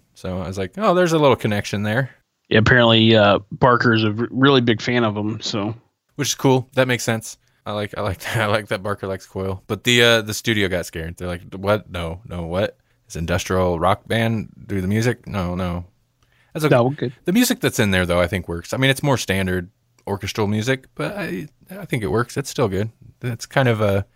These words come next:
Speaker 1: become somewhat iconic on its own.
Speaker 2: I thought the score was pretty good in this one.
Speaker 1: Yeah, I think it's good.
Speaker 2: Creepy when it needed to be.
Speaker 1: It's creepy when it
Speaker 2: You
Speaker 1: needed
Speaker 2: know?
Speaker 1: to be. It's,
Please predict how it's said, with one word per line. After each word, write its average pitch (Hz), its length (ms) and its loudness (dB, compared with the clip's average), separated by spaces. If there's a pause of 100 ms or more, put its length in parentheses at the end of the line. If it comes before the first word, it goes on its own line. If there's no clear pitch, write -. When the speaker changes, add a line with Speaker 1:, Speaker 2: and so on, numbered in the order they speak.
(260)
Speaker 1:
become 95 480 -2 (260)
somewhat 90 300 -2
iconic 90 420 -4
on 82 80 -4
its 85 120 -8
own. 92 240 -4 (360)
Speaker 2:
I 170 80 2
thought 240 180 0
the 196 60 -10
score 123 260 -6
was 104 180 -10
pretty 110 240 -12
good 110 140 -6
in 101 100 -8
this 101 220 -8
one. 90 260 -8 (640)
Speaker 1:
Yeah, 139 240 0 (260)
I 135 80 2
think 160 140 4
it's 127 120 -6
good. 123 260 0
Speaker 2:
Creepy 120 240 -6
when 117 140 0
it 113 60 0
needed 113 240 -2
to 113 40 -8
be. 113 280 0 (220)
Speaker 1:
It's - 100 -16
creepy 214 260 0
when 202 100 2
it 139 80 -4
Speaker 2:
You 131 80 -2
Speaker 1:
needed 147 140 4
Speaker 2:
know? 156 80 2
Speaker 1:
to - 60 -4
be. 143 240 0
It's, - 500 -8